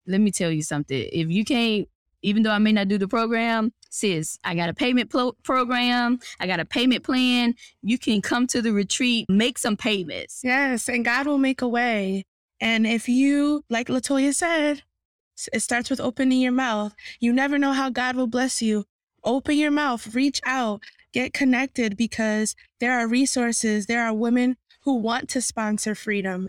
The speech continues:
Speaker 2: including myself, who want to allow other women to experience freedom. So if you feel in your heart that you're supposed to be there and you need a little help or you're not sure if you can afford it, it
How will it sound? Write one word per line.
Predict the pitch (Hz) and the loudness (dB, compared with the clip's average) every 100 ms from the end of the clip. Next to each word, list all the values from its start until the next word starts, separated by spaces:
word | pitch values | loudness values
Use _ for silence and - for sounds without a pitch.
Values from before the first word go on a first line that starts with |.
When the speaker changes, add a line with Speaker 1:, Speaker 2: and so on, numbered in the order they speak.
| - | -6
Speaker 2:
including | 226 - 254 240 | -4 0 2 2
myself, | 214 208 - 208 190 190 - - - - | 2 0 -2 -2 -2 -6 -8 -12 -8 -2
who | 254 | 0
want | 226 233 - | 0 -2 -4
to | 240 220 - _ _ _ | -4 -4 -8 _ _ _
allow | 226 233 214 220 | -4 -2 -2 -2
other | - 254 233 | -2 0 2
women | 226 220 214 | 2 2 2
to | 226 | 0
experience | 202 - 208 202 196 | -2 -4 -4 -4 -4
freedom. | - 202 190 190 - - - | -2 -2 -4 -8 -14 -14 -6
So | 226 | -2
if | 214 247 | 0 0
you | 262 | 0
feel | 269 254 | 0 0
in | 240 | 0
your | 226 | 0
heart | 226 220 | -2 -4
that | 208 | -2
you're | 220 | -2
supposed | - 220 - | -2 -4 -4
to | |
be | 208 226 | -2 0
there | 214 208 208 208 - - - | 0 0 -2 -4 -12 -16 -6
and | 220 220 | -2 2
you | 247 | 4
need | 240 | 2
a | 233 | 2
little | 226 214 | 0 0
help | - 240 240 247 - | -2 0 -2 -4 -6
or | 208 208 202 | -2 -2 -2
you're | 214 226 233 | 0 2 0
not | 226 - _ _ | -2 -6 _ _
sure | - - 247 233 | -4 -2 0 -2
if | 220 | -2
you | 254 | -4
can | 226 226 | -2 -4
afford | 202 - 226 226 | -4 -4 -2 -2
it, | 247 - | -4 -6
it | - | -6